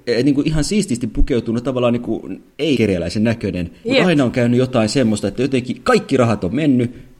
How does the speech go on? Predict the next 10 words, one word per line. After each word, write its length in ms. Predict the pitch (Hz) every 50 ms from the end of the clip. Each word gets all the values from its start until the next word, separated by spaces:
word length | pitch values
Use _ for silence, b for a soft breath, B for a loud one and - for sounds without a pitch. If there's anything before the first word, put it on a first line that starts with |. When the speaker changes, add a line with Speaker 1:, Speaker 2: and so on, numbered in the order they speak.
| _ -
Speaker 1:
eikä 180 | 131 123 127 220
Speaker 2:
Joo. 140 | 214 208
Speaker 1:
puhelintakaan 720 | 190 156 139 117 110 - 101 98 - 110 104 104 101 110 113
oo. 320 | 110 104 101 98 98 - - _ - -
Speaker 2:
Joo. 300 | 196 196 185 160 156 147 - _ - - 113 110 110 110 110
Speaker 1:
Öm, 160 | 110 107 104 - - - - - _ b b b b b
Speaker 2:
Kaikki 320 | - 190 190 190 - -
Speaker 1:
ja 60 | 175 165
Speaker 2:
on 40 |
huonosti. 440 | 170 175 160 160 208 190 - - -